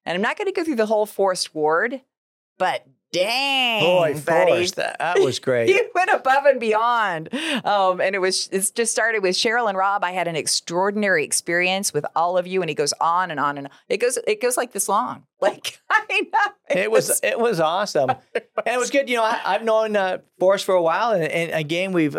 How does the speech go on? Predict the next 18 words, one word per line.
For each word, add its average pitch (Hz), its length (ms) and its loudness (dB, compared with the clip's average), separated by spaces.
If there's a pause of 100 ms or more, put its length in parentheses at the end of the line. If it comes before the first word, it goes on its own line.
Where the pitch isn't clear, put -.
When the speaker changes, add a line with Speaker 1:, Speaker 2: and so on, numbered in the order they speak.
Speaker 2:
uh, 131 280 0 (200)
you 160 100 -6
know, 165 60 0
we've 160 180 0
kind 185 160 -2
of 156 100 -2
missed 175 260 0
each 185 180 -2
other 170 220 2
through 165 140 0
the 160 100 -2
years. 180 340 0
And 139 140 0
so 151 180 2
it 165 160 2
was 160 200 0
really 196 200 2
great 185 320 0